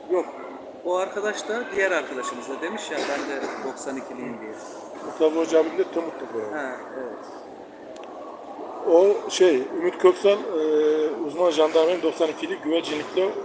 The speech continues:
Speaker 2: okudum, selamlar." demiş.
Speaker 1: Aleykümselam. Peki Oyat Derneği'ne üye mi? Oyat'ta yatırımları var mı?
Speaker 2: Bilmiyorum ki.
Speaker 1: Evet, cevap verirse sevinirim.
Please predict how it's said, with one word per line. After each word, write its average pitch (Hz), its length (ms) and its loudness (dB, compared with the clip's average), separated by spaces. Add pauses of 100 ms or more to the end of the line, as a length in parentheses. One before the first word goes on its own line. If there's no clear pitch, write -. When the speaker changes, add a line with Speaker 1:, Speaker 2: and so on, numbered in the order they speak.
Speaker 2:
okudum, 160 540 -2
selamlar." 139 440 0
demiş. 120 180 -10 (100)
Speaker 1:
Aleykümselam. 147 600 -6
Peki 180 200 -4
Oyat 190 360 2
Derneği'ne 156 400 0
üye 123 220 -4
mi? 156 260 -6
Oyat'ta 156 560 0
yatırımları 127 580 -6
var 117 140 -2
mı? 110 160 -8 (760)
Speaker 2:
Bilmiyorum 127 460 0
ki. 165 120 -2 (300)
Speaker 1:
Evet, 120 420 -8
cevap 147 280 -2
verirse 139 300 -6
sevinirim. 139 480 -6